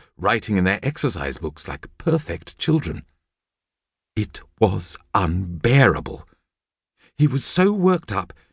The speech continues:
he did not hear the door opening behind him or the person who entered the room clearing her throat. "What are you doing?" he suddenly cried, leaping to his feet and pointing at the Abominators.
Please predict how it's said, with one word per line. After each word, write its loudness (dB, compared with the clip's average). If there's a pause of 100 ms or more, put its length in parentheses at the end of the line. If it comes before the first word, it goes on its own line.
(120)
he 2
did 0
not 2
hear 2
the 0
door 0
opening 0
behind 0
him -8 (120)
or -6
the -6
person -4
who -2
entered -4
the -4
room -2
clearing 0
her -10
throat. -4 (1000)
"What 4
are 6
you 4
doing?" 4 (640)
he -4
suddenly -6
cried, -6 (920)
leaping 2
to -2
his 0
feet -2 (240)
and 0
pointing 2
at -6
the -6
Abominators. 0